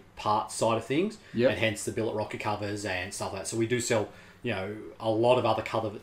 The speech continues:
Speaker 1: other, a lot of covers and other parts we design
Speaker 2: Yep.
Speaker 1: and make now to other engine shops. So that then has dragged my engine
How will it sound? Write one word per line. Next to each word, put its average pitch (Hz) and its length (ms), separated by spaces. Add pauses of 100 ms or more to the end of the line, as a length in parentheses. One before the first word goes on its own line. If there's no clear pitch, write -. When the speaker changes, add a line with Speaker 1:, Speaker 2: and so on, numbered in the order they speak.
Speaker 1:
other, 117 260 (100)
a 110 80
lot 110 140
of 107 100
covers 117 460
and 92 160 (340)
other 120 140
parts 117 400
we 113 80
design 110 240
Speaker 2:
Yep. 110 80
Speaker 1:
and 104 80
make 117 180
now 110 140
to - 160
other 113 220
engine 131 200
shops. - 280
So 104 180 (340)
that 117 240
then 117 160
has 107 160
dragged 107 300
my 101 120
engine 113 340